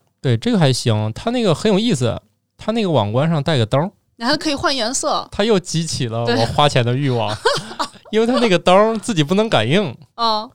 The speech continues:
Speaker 1: 就是它，我以为买这个东西就当个夜灯用，它也占一个那个脚底下那个插线板那个上面那个眼儿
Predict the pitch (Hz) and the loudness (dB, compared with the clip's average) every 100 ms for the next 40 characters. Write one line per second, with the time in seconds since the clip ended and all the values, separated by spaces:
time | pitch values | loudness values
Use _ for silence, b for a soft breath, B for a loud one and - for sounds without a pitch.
0 | _ _ 208 196 208 226 180 247 170 147 | _ _ -6 -2 2 2 4 2 2 0
1 | 175 185 143 127 208 165 170 156 143 147 | -2 -2 -2 -2 -2 -2 -4 -4 -4 -2
2 | 175 185 160 151 196 190 - 139 - 277 | -2 -2 -4 -4 -4 -6 -8 -14 -6 -4
3 | 165 - 285 254 120 120 120 117 113 110 | -4 0 0 0 -2 -2 -4 -4 -8 -12
4 | - - - 131 147 98 110 120 113 - | -14 -14 -2 -2 -2 -8 -6 -6 -8 -12
5 | - 131 127 104 110 110 104 120 107 110 | -8 -6 -4 -8 -10 -10 -8 -8 -6 -6
6 | 117 113 | -8 -10